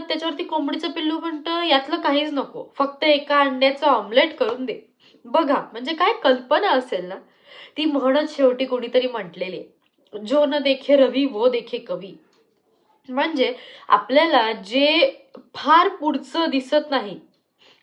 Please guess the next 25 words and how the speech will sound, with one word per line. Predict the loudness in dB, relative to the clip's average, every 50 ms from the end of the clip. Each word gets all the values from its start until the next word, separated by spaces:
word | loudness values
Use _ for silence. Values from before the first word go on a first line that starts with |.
| _ _ _ 0
ते | 0 2 4 4
या | 4 2 2
कवी | 2 0 0 0 2 2 2
लोकांना | 2 2 2 -2 -4 -4 -6 -8
दिसतं. | -8 -10 -12 -14 -14 -16 -16 -16 -16 _ _ _ _ _ _ _ _ -2
मला | 0 2 2 2 0
कवी | 0 2 2 2 2 2 2 2 2 0 -2 -6 -14 -18 -20 -20 -20 -20 _ _ _
असलेल्या | 0 0 0 4 4 6 6 6 2 2
सगळ्यांचा | 2 0 2 6 6 6 6 6 4 4 2 2
प्रचंड | 0 -2 -6 -8 -4 0 0 0 2 4 4
आदर | 2 2 2 0 -4 -4 -4 -4
वाटतो. | -4 -6 -8 -10 -14 _ -20 -20 -20 _ _ _ _ _ _
मीही | -16 -12 -8 -4 -4 -2
कविता | 2 4 4 4 4 4 2 2
करते, | 4 2 2 0 0 -4 -10 -10 -10 -12 _ -20 -20 -20 _ _ _
पण | 4 4 4 4 0 -4 -6
इतक्या | -8 -10 -10 -12 -10 -6 -2 2 4 4 4 6 4 4 2 0 -2 -8 -12
भारी, | -8 -6 -2 -2 0 -2 -2 -4 -8
सुंदर | -12 -14 -14 -14 -14 -4 0 0 2 2 2 0
कविता | 0 -2 -2 -4 -6 -6 -8 -8
किंवा | -6 -2 0 0
त्यांच्या | 0 0 -2 -4 -4 -8 -4 0 2 2
इतकी | 2 0 -4 -6 -8 -4
प्रगल्भता | -2 0 0 0 2 2 2 4 2 0 -2 -4 -6 -8 -8 -12 -16 -20 -20 -18 -6 -2
अजून | -2 -2 0 -2 -4 -4